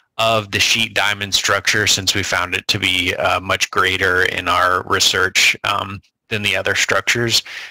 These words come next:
Uh, you can see here we've got the, uh, the, uh, equation for the sheet diamond structure, uh, a lot of cosine and sine waves, so a very, uh, curved structure. Um, and then, so what we decided to use is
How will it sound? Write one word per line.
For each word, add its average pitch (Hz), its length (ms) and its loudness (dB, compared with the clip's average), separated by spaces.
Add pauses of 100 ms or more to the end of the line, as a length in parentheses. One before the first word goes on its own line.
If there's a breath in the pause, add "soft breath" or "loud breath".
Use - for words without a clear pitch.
(120)
Uh, 95 180 2
you 98 80 -2
can 101 180 -4
see 107 180 2
here 95 240 2
we've 95 160 0
got 95 260 0
the, 92 240 0
uh, 87 240 0 (1200)
the, 104 260 0
uh, - 200 2
equation 107 840 0
for 101 240 0
the 95 80 2
sheet - 280 0
diamond 90 340 -2
structure, 90 680 2 (340 loud breath)
uh, 90 320 2
a 92 60 0
lot 98 260 2
of 92 100 0
cosine 98 520 0
and 92 140 -2
sine 92 320 0
waves, 87 300 0
so 90 200 2
a 90 80 0
very, 87 460 2
uh, - 240 0
curved 90 400 2
structure. 120 640 0 (480 loud breath)
Um, 92 540 0
and 107 180 -2
then, 92 360 -2
so 110 260 2
what 107 360 -2
we 107 100 0
decided 104 420 0
to 98 60 -4
use 101 280 0
is 90 220 2